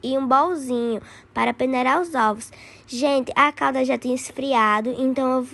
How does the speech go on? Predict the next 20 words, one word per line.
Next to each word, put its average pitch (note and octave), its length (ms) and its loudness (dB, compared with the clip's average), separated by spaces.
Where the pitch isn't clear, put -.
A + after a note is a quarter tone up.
já B3+ 180 2
fui C#4 160 -6
colocando C#4+ 460 -2
ela C#4 160 0
nas C4+ 220 -2
forminhas. C#4 600 -2
Minha C#4+ 220 0
mãe B3+ 220 0
me C4 100 2
ajudou C4 320 0
nessa C4+ 320 0
parte, A3 560 0
na B3 160 2
hora B3+ 160 2
de C4 100 -4
colocar A#3 440 0
a A#3 300 4
água A#3 200 -2
na C4+ 200 0
calda, A3 480 0